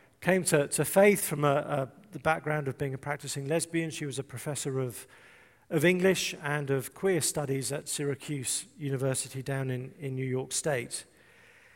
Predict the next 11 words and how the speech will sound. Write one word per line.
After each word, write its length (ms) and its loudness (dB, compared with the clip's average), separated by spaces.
And 240 6
she 220 2
was 320 2
setting 420 2
out 180 0
to, 180 0
to 160 -4
do 200 2
a 40 4
big 280 -2
project 520 2